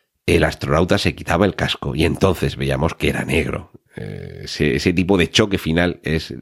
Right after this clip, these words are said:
sello de identidad de muchísimas, por no decir casi todas, las historias de los cómics F. Por cierto, es posible que sí que os suene más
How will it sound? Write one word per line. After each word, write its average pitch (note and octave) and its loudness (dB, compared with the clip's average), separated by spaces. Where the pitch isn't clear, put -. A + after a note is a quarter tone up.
sello G2+ 2
de F2+ 2
identidad E2 2
de F2+ 4
muchísimas, D#2 2
por D#2 -6
no E2 -2
decir D#2+ -6
casi C#2 -6
todas, E2 2
las D2+ -2
historias D2+ -2
de D2 0
los D2 0
cómics C#2+ -6
F. - -4
Por F#2 2
cierto, A#2 4
es G#2+ 4
posible D3 6
que A#2 4
sí - 0
que A#2+ 6
os G2 0
suene A#2+ 6
más G2+ 2